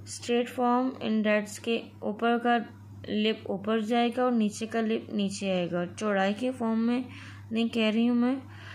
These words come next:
ऊपर का लिप ऊपर जाएगा, नीचे का लिप नीचे आएगा और इस फॉर्म में जाएगा और फिर वापस गुलाई के फॉर्म में आएगा। और फिर जैसा कि मैंने आपको पहले बताया था कि ज़ाद, जाल, सा, ता, दाल और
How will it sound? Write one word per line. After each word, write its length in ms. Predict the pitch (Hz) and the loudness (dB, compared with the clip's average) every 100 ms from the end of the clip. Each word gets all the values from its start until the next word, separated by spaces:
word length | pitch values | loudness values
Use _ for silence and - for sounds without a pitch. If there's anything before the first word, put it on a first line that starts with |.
| - - - 240 | -14 -16 -6 -2
ऊपर 300 | 214 254 254 | 0 2 4
का 120 | 269 | 4
लिप 220 | 254 254 | 4 2
ऊपर 300 | 214 214 233 | 0 0 2
जाएगा, 380 | 240 240 233 247 | 4 4 4 4
नीचे 340 | 226 208 226 | 4 4 0
का 140 | 226 233 | 0 2
लिप 220 | 240 226 | 2 4
नीचे 400 | 202 196 - 233 | 2 2 0 2
आएगा 480 | 226 226 240 254 262 - - - - | 2 2 2 0 -2 -10 -14 -14 -6
और 140 | 240 - | -4 -2
इस 220 | 254 - | -2 -2
फॉर्म 280 | 247 233 233 | 0 4 6
में 200 | 233 220 | 4 4
जाएगा 460 | 214 202 202 233 | 4 2 2 2
और 120 | 233 226 | 2 2
फिर 220 | 247 233 | 2 4
वापस 540 | 214 202 196 254 262 202 | 6 4 4 0 0 0
गुलाई 380 | 220 208 202 | 4 6 4
के 220 | 196 233 220 | 2 -2 -4
फॉर्म 300 | 214 208 196 | -2 0 2
में 200 | 196 196 | 2 2
आएगा। 440 | 190 175 175 175 - - - - - - | 2 0 -2 -2 -6 -14 -14 -14 -12 -4
और 120 | 233 | -2
फिर 280 | 208 233 226 | 2 2 4
जैसा 320 | 220 190 214 | 2 2 0
कि 100 | 214 | 2
मैंने 200 | 208 208 | 2 2
आपको 200 | 208 214 | 2 0
पहले 300 | 202 196 196 | -2 0 2
बताया 340 | 190 196 196 196 | 0 0 0 2
था 160 | 233 | 0
कि 200 | 226 233 | 0 0
ज़ाद, 580 | 208 196 202 196 214 220 - - - - | 0 2 4 4 4 0 -8 -12 -12 -8
जाल, 460 | 196 202 196 208 214 | 0 4 4 4 2
सा, 600 | 214 - 202 196 208 208 214 - - - - | -2 -2 2 4 4 2 -4 -14 -16 -16 -6
ता, 360 | 214 208 208 214 | 0 4 4 4
दाल 500 | 185 196 190 190 | 2 2 4 4
और 80 | 196 | 2